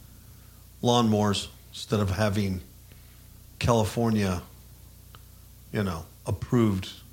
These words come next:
carburetors. It's because the world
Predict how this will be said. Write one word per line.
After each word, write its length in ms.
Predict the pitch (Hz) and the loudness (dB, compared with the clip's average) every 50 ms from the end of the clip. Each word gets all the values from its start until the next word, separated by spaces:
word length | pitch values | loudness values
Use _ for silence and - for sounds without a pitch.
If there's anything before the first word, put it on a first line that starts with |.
| - - - - - - - - - - - - - - - - - | -20 -20 -20 -20 -20 -20 -20 -20 -20 -20 -20 -20 -20 -20 -20 -18 -14
carburetors. 880 | - - 131 123 110 104 95 90 87 90 82 90 92 98 - - - - - - - - - - - - - - - - - - - - - - - - - - - - - - - - | -2 0 2 2 2 2 0 -2 -2 -4 -4 -4 -4 -6 -8 -12 -14 -18 -20 -20 -20 -20 -20 -20 -20 -20 -20 -20 -20 -20 -20 -20 -20 -20 -20 -20 -20 -20 -20 -20 -20 -20 -20 -20 -8 -2
It's 140 | - 135 131 | -2 -2 0
because 920 | - 147 131 - - - - 240 254 240 196 165 156 151 156 143 135 160 - | 2 0 0 2 0 2 6 8 8 10 10 10 10 10 8 6 2 0 0
the 160 | 151 143 147 | 2 2 4
world 1040 | 143 143 139 139 139 143 160 175 180 180 170 165 160 160 151 143 131 107 - - - | 4 4 4 4 4 8 8 10 10 10 10 10 10 10 8 6 4 2 -2 -8 -16